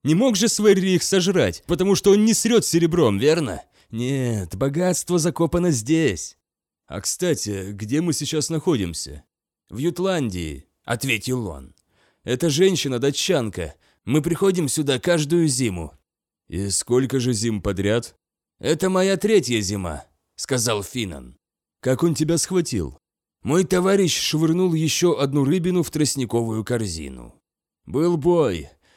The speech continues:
Мы против норвежцев, и эти ублюдки победили нас. Взяли меня в плен и затем продали Сверри. А ты как попал в рабство? Меня предал мой господин. Еще один ублюдок, которого надо убить, а?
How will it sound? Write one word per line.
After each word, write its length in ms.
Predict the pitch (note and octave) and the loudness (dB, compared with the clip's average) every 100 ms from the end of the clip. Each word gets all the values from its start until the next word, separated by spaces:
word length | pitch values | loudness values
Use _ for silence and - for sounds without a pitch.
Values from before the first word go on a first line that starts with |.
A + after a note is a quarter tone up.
| _ - | _ -2
Мы 200 | C3+ D#3+ | 2 2
против 400 | E3 D#3+ E3 E3+ | 2 2 0 2
норвежцев, 840 | D#3 E3 F#3+ D3 - F#2+ D#2+ - | 0 2 4 2 0 -8 -8 -6
и 80 | A2+ | -2
эти 200 | C#3+ C3+ | 0 4
ублюдки 540 | E3 D3 F3+ F3 - | 2 4 2 0 0
победили 520 | D3+ D#3 E3 D3+ C#3 A2+ | -2 0 0 2 0 0
нас. 420 | G2+ F2 - - _ | -4 -6 -8 -12 _
Взяли 400 | - G#2+ E3 F3+ | -10 -4 0 2
меня 260 | F3 E3 D#3+ | 2 2 0
в 120 | - | -2
плен 340 | - E3+ G3 C#3+ | 0 4 6 4
и 20 | |
затем 380 | B2 B2 E3+ D3+ | 2 2 0 2
продали 400 | D3 C3+ C#3+ C#3 | 0 2 2 2
Сверри. 640 | - D3 A#2+ F#2+ F2+ E2 _ _ _ | 0 0 0 0 -6 -10 _ _ _
А 240 | - B2 C#3 | -4 -2 -2
ты 220 | - A3+ | 0 0
как 200 | D3+ B2 | 0 -2
попал 280 | B2 A#2 A2+ | -2 -2 -2
в 80 | A2+ | 0
рабство? 560 | G#2 D#2+ - D#2+ D2 _ _ _ _ _ | -2 -4 -12 -14 -16 _ _ _ _ _
Меня 400 | - G#2+ A#2+ D3 | -4 0 2 0
предал 420 | C#3+ C#3 C#3 C3+ | 0 0 2 2
мой 180 | C3 C3 | 0 0
господин. 760 | A#2+ A#2+ - A2 F2+ E2 C#2+ C#2 _ _ _ _ - | 0 -4 -4 -4 -4 -6 -8 -16 _ _ _ _ -6
Еще 460 | A2+ B2+ - G3+ | -4 -2 0 2
один 240 | G3 E3+ F3 | 4 2 2
ублюдок, 500 | D3+ F3 G#3 F#3 - | 2 0 2 0 0
которого 400 | E3+ F3 E3+ E3 | -2 0 2 2
надо 220 | D#3+ D3+ | 2 4
убить, 420 | D3+ A#2 A2+ F#2 | 2 2 -2 -2
а? 280 | C3+ E3+ D3 | -2 -2 -4